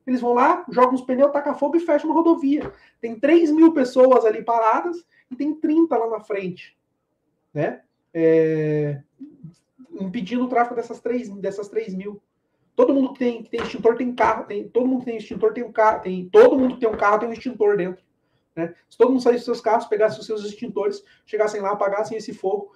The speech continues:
arredassem o que tá na pista pra fora, eles liberavam a pista. Mas ninguém é organizado a esse ponto. E, e o mal se organiza muito rapidamente. Eles têm esse poder de organização que funciona muito bem. Eu acabei de citar no vídeo também, por que que não,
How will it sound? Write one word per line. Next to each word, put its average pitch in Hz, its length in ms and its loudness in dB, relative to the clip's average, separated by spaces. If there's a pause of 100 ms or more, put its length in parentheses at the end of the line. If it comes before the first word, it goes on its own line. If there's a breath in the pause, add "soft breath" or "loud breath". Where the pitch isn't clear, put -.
(140 loud breath)
arredassem 175 480 -2
o - 40 -12
que - 60 -20
tá 220 100 -2
na 214 80 -2
pista - 280 -10
pra 190 160 -4
fora, 208 380 -4 (800)
eles 220 160 -10
liberavam 233 420 2
a 240 60 -8
pista. - 360 -10 (300)
Mas 190 160 -6
ninguém 202 220 0
é 220 60 4
organizado 214 540 -2
a 175 40 -2
esse 175 200 -12
ponto. 147 380 -14 (440)
E, 180 360 -14
e 180 140 -4
o 185 60 -4
mal 190 280 2
se - 80 -6
organiza 214 320 -8
muito 202 440 -6
rapidamente. 151 640 -8 (280)
Eles 151 200 -8
têm 208 120 0
esse - 160 -10
poder 170 300 0
de 170 80 -2
organização 170 480 -4 (280 loud breath)
que - 100 -16
funciona 196 340 -6
muito 185 240 -8
bem. 156 140 -2
Eu - 880 -14
acabei 220 180 4
de 254 80 -6
citar 269 180 2
no 262 80 2
vídeo 247 220 -4
também, 220 200 0
por 208 140 -8
que 240 80 -16
que 254 100 -12
não, 262 100 0